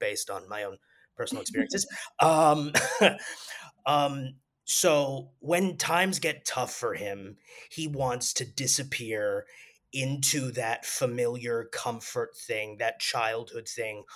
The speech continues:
Speaker 1: of just playing around in a fantasy world with a, with, with a bunch of people. He doesn't,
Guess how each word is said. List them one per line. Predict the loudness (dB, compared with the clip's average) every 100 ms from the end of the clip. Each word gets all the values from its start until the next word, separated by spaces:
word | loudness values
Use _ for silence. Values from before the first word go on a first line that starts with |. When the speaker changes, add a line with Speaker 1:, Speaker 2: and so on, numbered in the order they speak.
| -10
Speaker 1:
of | -6
just | -6 -8
playing | -4 -2 0
around | 0 0 0
in | -2
a | -6
fantasy | -4 -4 -2 -4 -2
world | 0 2 2 -2 -6 -12 -14 -20 -20 -20
with | -6 -4 0
a, | 0 0 -2 -4
with, | -8 -4
with | -4
a | -2
bunch | -4 -4 -6
of |
people. | -10 -14 -6 -6 -6 -10 -20 -20 -20 -14
He | -4
doesn't, | 2 4 2 -2